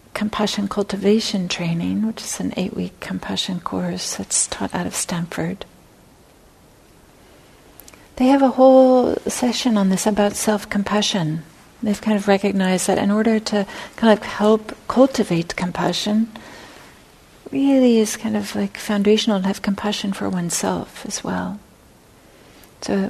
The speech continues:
they, um, have this, they teach, uh, um, Kristin Neff's, uh, self-compassion,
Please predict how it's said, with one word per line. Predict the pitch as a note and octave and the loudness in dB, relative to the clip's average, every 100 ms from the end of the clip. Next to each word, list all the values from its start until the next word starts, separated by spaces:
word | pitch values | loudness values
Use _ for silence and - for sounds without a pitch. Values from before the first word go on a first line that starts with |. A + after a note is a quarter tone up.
| - | -2
they, | G3+ G3+ G#3 G#3 G#3 - - - - A3 | 2 4 4 2 -4 -12 -20 -20 -16 -8
um, | F#3+ F#3 F#3 - | -4 -2 -4 -6
have | - G3+ | -6 -4
this, | G3 - - - | -4 -4 -8 -2
they | G3+ | 0
teach, | G3 - G#3 - - - - | 0 -2 -4 -4 -8 -6 -4
uh, | G3+ - | -4 -4
um, | F#3+ F#3 | -6 -4
Kristin | - G3+ - F#3+ F#3 | -4 -6 -4 -2 0
Neff's, | F#3 G#3 G#3+ - - - | 0 -2 -4 -8 -8 -8
uh, | F#3+ F#3 | -4 -4
self-compassion, | - - G3 - G3 F#3+ F#3+ F#3 A3 A3 | -4 -4 -6 -4 -4 -2 -2 -2 0 0